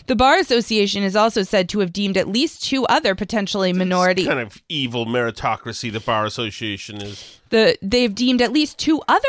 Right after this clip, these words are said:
Speaker 1: potential minority or female judicial nominees not qualified, but upgraded them to qualified after the White House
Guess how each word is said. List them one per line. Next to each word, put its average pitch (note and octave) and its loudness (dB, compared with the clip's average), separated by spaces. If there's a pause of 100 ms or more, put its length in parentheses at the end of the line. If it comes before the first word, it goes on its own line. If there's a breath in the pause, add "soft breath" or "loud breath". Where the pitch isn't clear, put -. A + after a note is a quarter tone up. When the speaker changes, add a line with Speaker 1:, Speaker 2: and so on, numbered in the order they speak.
(120)
Speaker 1:
potential C#4+ 0
minority G#3+ 2
or G3 2
female G#3+ 0
judicial G3+ 0
nominees F#3+ 0
not F#3+ 2
qualified, G3 2
but G#3+ -2 (180)
upgraded A#3 2
them G3+ 2
to C4+ -4
qualified D4+ 2
after A3 2
the G#3 -2
White A3 2
House F#3 2